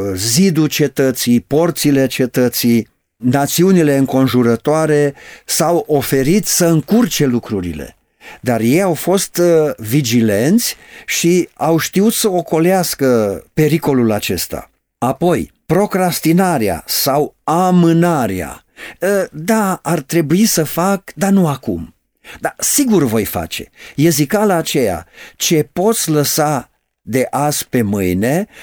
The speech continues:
lasă direct pe poimâine, că poate atunci nici nu mai trebuie făcut.” Apoi, prea multe sarcini. Dacă aglomerăm într-o zi prea multe activități,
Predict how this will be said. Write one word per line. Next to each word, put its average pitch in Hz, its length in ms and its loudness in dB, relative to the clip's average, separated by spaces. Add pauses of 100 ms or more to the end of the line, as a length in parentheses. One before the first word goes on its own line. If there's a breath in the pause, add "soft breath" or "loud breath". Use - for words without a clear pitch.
lasă 220 460 2
direct 180 420 0
pe 180 140 0
poimâine, 117 840 0 (200)
că 196 140 0
poate 233 340 0
atunci 214 300 0
nici 240 180 0
nu 226 100 -2
mai 202 160 0
trebuie 180 320 0
făcut.” - 580 -6 (340)
Apoi, 180 600 0
prea 208 280 2
multe 226 460 4
sarcini. 143 1000 -4
Dacă 147 460 -4
aglomerăm 135 720 2
într-o 151 400 0
zi 123 380 0 (280 soft breath)
prea 180 240 2
multe 165 360 2
activități, 95 920 -4